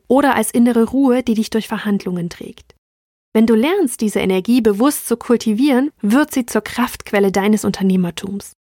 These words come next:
Deinen eigenen spirituellen Weg zu finden heißt probieren, was dich verankert und stärkt. Orakel oder Tarotkarten können als Spiegel dienen, der deine Intuition schärft und Entscheidungspfade sichtbar macht.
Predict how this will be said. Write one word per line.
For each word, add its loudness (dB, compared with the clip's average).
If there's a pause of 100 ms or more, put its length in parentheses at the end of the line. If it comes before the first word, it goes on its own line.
(480)
Deinen 2
eigenen 2
spirituellen 0
Weg 0
zu -10
finden -2
heißt -2
probieren, 0 (120)
was -4
dich -8
verankert -2
und -2
stärkt. -8 (340)
Orakel 2
oder 2
Tarotkarten -2
können 0
als 2
Spiegel 2
dienen, 2
der 2
deine 2
Intuition 0
schärft 0
und 0
Entscheidungspfade 0
sichtbar -2
macht. -10